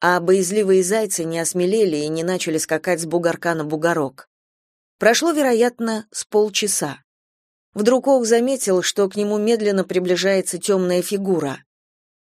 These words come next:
«Доброй ночи, Габриэль», — сказал идущий. Это был Болдвуд.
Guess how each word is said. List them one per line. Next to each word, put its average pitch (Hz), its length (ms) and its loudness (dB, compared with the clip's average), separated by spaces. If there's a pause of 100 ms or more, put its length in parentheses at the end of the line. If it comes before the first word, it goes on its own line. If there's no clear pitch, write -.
(260)
«Доброй 196 600 2
ночи, 208 480 -2
Габриэль», — 160 680 0 (200)
сказал 160 500 -2
идущий. 156 640 -6 (540)
Это 262 220 0
был 240 460 2
Болдвуд. 156 800 0